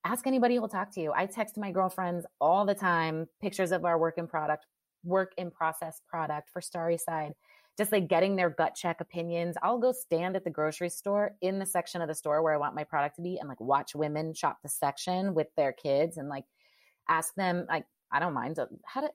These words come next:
why did you choose that product today? What was interesting about it to you?" Or, like, I'll send my kids to the grocery store and I'll be like,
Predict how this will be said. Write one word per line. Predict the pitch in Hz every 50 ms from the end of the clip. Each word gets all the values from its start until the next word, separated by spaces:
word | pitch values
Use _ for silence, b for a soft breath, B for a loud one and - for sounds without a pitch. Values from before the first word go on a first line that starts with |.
| -
why | _ 220 247
did | 294 302 269
you | 285 247
choose | - - 269 247 233
that | 240 220 -
product | - 220 214 226 220 -
today? | 214 170 147 147
What | 165 180 160
was | 208 185
interesting | - 208 190 196 185 - 196 175 156
about | 139 147 143 135 -
it | - - -
to |
you?" | 147 143 135 131 127 - _ _ _ _ _
Or, | - 160
like, | 165 160 160 - _ _ _ -
I'll | 170 190
send | 185 - 196 190 180
my | 180 175 190 196
kids | - 208 175 165 165 170 170 - -
to | - 202 180
the | 165
grocery | 165 170 170 170 170 - 180
store | - - 180 165
and | 165 165
I'll | 160 156
be | 165 165
like, | 160 151 151